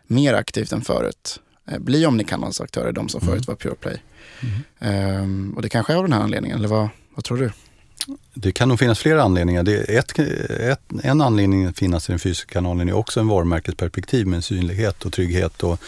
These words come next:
Speaker 2: bygga värden i, i det här online-varumärket. Eh, det finns också,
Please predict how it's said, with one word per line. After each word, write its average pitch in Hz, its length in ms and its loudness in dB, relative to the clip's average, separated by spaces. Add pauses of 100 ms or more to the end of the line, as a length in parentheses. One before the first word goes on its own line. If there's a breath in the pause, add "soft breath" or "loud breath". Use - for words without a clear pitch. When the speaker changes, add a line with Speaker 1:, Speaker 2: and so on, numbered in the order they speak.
(200 loud breath)
Speaker 2:
bygga 95 200 4
värden 92 440 4
i, 87 240 0 (160)
i 90 40 0
det 85 80 -2
här 82 140 -2
online-varumärket. 85 1040 0 (600 loud breath)
Eh, 87 240 0
det 90 140 2
finns 110 180 2
också, 107 560 4